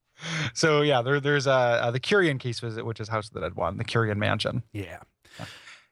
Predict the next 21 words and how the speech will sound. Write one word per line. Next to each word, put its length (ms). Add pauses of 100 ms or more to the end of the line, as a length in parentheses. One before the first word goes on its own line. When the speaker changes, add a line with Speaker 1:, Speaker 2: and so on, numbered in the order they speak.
(320)
Speaker 1:
Um, 120
Speaker 2:
Um, 140
Speaker 1:
so 100
yeah, 160 (300)
yeah, 100
here 200
we 80
have, 160
uh, 100
zombies 280
popping 260
out 60
of 60
the 60
water. 300 (680)
Speaker 2:
Mm-hmm. 300 (120)
And, 300
uh, 120
that 180
gives 200
you, 260